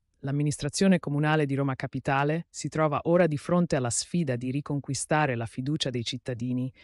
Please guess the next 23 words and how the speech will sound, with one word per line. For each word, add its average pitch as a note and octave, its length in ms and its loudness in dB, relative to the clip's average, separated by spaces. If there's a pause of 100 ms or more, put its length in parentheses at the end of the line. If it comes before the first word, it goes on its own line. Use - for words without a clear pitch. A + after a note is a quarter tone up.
(140)
e - 120 -10
prendersi D#3+ 480 0
cura D#3+ 340 0
dei C#3+ 140 2
residenti B2 520 -2
colpiti. F#2+ 560 -12 (220)
Le D#3 140 0
ultime G3 400 4
ore F#3 380 4
hanno D#3+ 200 0
ancora F#3+ 300 2
una E3+ 160 2
volta D3+ 420 0
evidenziato C#3+ 840 -2
quanto C3+ 300 -6
sia F3+ 220 0
importante D3+ 880 -2
essere C#3+ 420 -4
ben E3 320 2
preparati B2+ 720 -4
per A#2 180 -10
le A2+ 100 -6
emergenze. G#2 840 -10